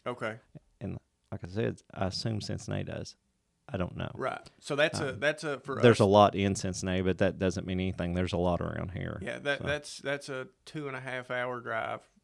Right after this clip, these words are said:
Speaker 1: roughly. Probably either whether you go to Nashville or
Speaker 2: Mm.
Speaker 1: Cincinnati, right?
Speaker 2: Yeah.
Speaker 1: Roughly somewhere in there.
Speaker 2: Yeah. Nashville's a little bit further, but, you
Speaker 1: Okay.
Speaker 2: know.
Speaker 1: And, and,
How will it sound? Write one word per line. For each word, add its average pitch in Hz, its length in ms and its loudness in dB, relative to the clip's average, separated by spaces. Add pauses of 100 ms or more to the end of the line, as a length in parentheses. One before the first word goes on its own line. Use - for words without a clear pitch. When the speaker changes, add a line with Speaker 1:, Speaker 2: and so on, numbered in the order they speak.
(140)
Speaker 1:
roughly. 117 440 -10
Probably 127 460 -6
either 123 180 -8
whether 131 720 -10
you 127 140 -10
go 123 160 -2
to 123 80 -8
Nashville 123 420 -8
or 107 80 -4
Speaker 2:
Mm. 101 40 -10
Speaker 1:
Cincinnati, - 460 -14
right? 123 200 -4
Speaker 2:
Yeah. 113 100 4
Speaker 1:
Roughly 123 280 -8
somewhere 123 280 -14
in 123 40 -12
there. 110 140 -4
Speaker 2:
Yeah. 98 140 0 (680)
Nashville's 113 380 4
a 107 40 -4
little 101 120 2
bit 92 160 -6
further, 95 340 2
but, 92 200 -6
you - 60 -14 (100)
Speaker 1:
Okay. 127 100 -2
Speaker 2:
know. 87 140 -2 (340)
Speaker 1:
And, 135 220 -2
and, 131 360 -6